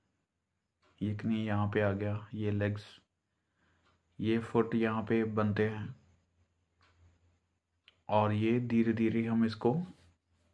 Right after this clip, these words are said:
जेस्चर पॉइंट में लेके आते हैं। तो अभी जो एक्शन हमने कैच किया है, उसको आपने डबल करना है, जैसे हमने पहले किया था। तो सिंपल तरीके से बता रहा हूँ,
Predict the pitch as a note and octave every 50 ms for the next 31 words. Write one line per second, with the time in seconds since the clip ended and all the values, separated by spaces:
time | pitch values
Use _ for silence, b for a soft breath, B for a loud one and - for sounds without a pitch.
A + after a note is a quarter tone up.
0 | _ _ _ - - G#2 A2+ A#2 A2+ - A#2+ A2+ A2+ A#2 A2 G#2+ G#2 G#2 G#2+ G#2
1 | G2 G2 F#2 - F2+ F2 E2+ - F2+ F2+ F#2 F#2 - - - - - B2 C3+ D3
2 | C#3+ D#3+ E3+ E3+ - - D#3 - - - E3 D#3 D#3+ D#3+ D#3 D#3 D#3 D#3+ E3 E3
3 | E3 E3 D#3+ - - - - - A#2+ A#2 B2+ B2+ - - - C#3 C#3 C#3 C3+ C3+
4 | C#3 C3+ C3+ C#3 - b b b b b b b b b b b - C#3 - -
5 | - E3 D#3+ D#3 D3+ D3+ E3 E3 E3 D3+ C3+ A#2+ G#2+ A2+ A2 A2 G#2+ F#2 F#2+ F#2+
6 | F#2 F#2 F#2 F2+ F2 - - _ _ _ _ _ _ _ - A2 A#2+ A#2+ C#3 C3+
7 | C3 C#3 C#3 B2 A#2+ G#2+ G#2+ A2+ A2+ A2 G#2+ G#2 G2+ G2 F#2+ G#2+ G#2 A#2+ B2 A#2+
8 | - - - - - B2 B2 B2 C#3 C#3+ C3+ C#3+ C#3 C3+ C#3 C#3 C3 C#3+ C#3 B2
9 | A#2+ A#2+ G#2+ G#2 A2 A#2+ C#3 -